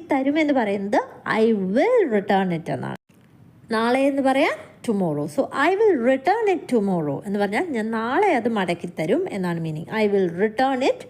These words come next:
tomorrow." ഇനി അടുത്തത്,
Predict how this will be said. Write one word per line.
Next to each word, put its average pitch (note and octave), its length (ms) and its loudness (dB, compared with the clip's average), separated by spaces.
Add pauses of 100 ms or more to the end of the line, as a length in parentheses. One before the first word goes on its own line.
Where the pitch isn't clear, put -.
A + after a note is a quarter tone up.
(300)
tomorrow." G#3 460 0 (1400)
ഇനി F#4+ 360 0
അടുത്തത്, D4 480 2